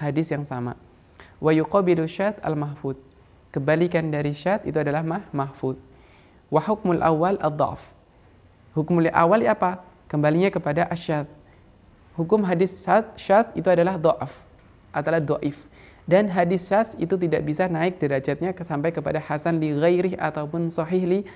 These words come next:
li ghairih. Kenapa? Karena hadis tersebut tidak dapat digabungkan. Tidak dapat digabungkan atau di,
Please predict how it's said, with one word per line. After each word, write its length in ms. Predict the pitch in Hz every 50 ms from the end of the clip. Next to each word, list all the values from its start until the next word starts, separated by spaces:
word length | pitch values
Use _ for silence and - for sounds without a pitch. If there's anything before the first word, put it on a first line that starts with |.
| - - -
li 100 | 147 151 156
ghairih. 400 | 147 160 156 143 135 - 139 143 - -
Kenapa? 400 | - 165 190 196 190 185 175 180 - - - - - _ - - - - - - -
Karena 240 | - 131 143 175 202
hadis 180 | 214 185 190
tersebut 400 | 180 185 175 175 175 - 202 202
tidak 220 | 190 180 165 170 165
dapat 160 | - 196 180
digabungkan. 720 | 175 190 165 165 160 156 165 190 196 185 170 156 151 156 - - - - - - - - - _ _ _ _ _ _ _ _
Tidak 220 | - 143 143 143
dapat 260 | 147 147 147 185 170
digabungkan 540 | 170 151 143 147 143 143 143 139 160 170 180
atau 220 | 180 - 170 165 160
di, 160 | 147 160 170